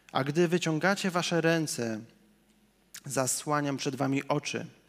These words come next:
Choćbyście pomnożyli modlitwy, nie będę słuchał. Wasze ręce umoczone są we krwi, a wasze palce w bezprawiu". Czy pełen miłosierdzia Bóg może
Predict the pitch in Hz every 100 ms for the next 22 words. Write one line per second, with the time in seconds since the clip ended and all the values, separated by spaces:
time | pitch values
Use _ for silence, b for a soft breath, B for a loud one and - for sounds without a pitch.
0 | B B 151 139 175 190 180 190 185 190
1 | 160 226 233 147 127 123 123 - 127 135
2 | - - _ _ 143 151 131 175 180 120
3 | 113 - 123 - - - 160 - _ b
4 | b b b b _ _ 127 135 147 139
5 | 160 170 - 160 - 151 131 123 151 147
6 | 139 139 131 127 - - 139 120 110 -
7 | _ _ _ _ _ _ _ _ _ -
8 | 131 135 131 - 113 135 139 135 - 117
9 | 107 120 - 120 113 - - - _ _
10 | _ _ _ _ _ _ _ _ _ _
11 | _ _ _ - B B B B B B
12 | B B B B B B B B _ _
13 | _ _ _ _ _ _ _ _ _ _
14 | - 143 - 285 262 220 208 185 160 208
15 | 196 170 143 196 - 185 165 156 143